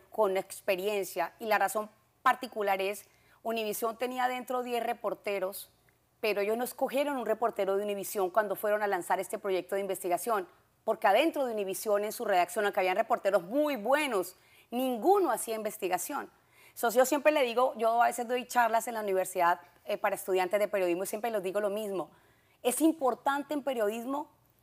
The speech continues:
encontrar un nicho, algo que no haga nadie más. Tú no tienes que ser el mejor reportero, pero es importante hacer algo diferente dentro del periodismo. Yo quise hacer un trabajo diferente en periodismo local en Miami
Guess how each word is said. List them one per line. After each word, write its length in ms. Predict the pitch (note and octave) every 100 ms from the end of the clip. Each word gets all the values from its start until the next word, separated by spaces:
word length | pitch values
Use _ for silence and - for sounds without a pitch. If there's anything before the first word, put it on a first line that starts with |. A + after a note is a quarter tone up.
| _ -
encontrar 500 | B3+ - G#3+ G#3 G3+
un 200 | A#3+ B3+
nicho, 480 | D4 C#4+ - C4+ C#4 _
algo 460 | - D4+ D4+ C#4 D#4+
que 120 | C4+
no 140 | A3+ G#3+
haga 180 | G#3+
nadie 320 | B3 A#3+ A#3+ A#3+
más. 360 | A#3 G#3 - _ _ _ _ _ -
Tú 140 | D#4
no 140 | D4 D4+
tienes 480 | - D#4 E4+ E4 -
que 120 | B3
ser 140 | B3
el 100 | A#3
mejor 300 | C4 B3+ G#3+
reportero, 680 | G3 G3+ B3 - A3 G3+ F3 - _ _ _ _
pero 220 | B3 A3
es 220 | G3 - -
importante 760 | C#4+ C4+ B3+ G#3 - A#3+ A3+ G#3+
hacer 340 | - G#3+ G#3 - _ _
algo 440 | - C#4+ E4+ B3+ B3
diferente 640 | A3 - G3+ A3 D#4+ D4+
dentro 280 | A#3+ G3+ F#3+
del 100 | F#3+
periodismo. 540 | F#3 F#3 F#3 F#3+ F#3+ F3+
Yo 240 | G3+ -
quise 360 | - D#4 - B3+
hacer 460 | G#3+ - B3+ A#3 - _ _ _ -
un 120 | A#3
trabajo 380 | A#3+ A#3 A3+ A3
diferente 440 | G#3+ G3 F#3 F#3+
en 60 | G3+
periodismo 420 | G#3+ F#3 F3 G3
local 280 | F#3+ F#3 F3+
en 80 |
Miami 420 | G3 F3+ F3+ F3+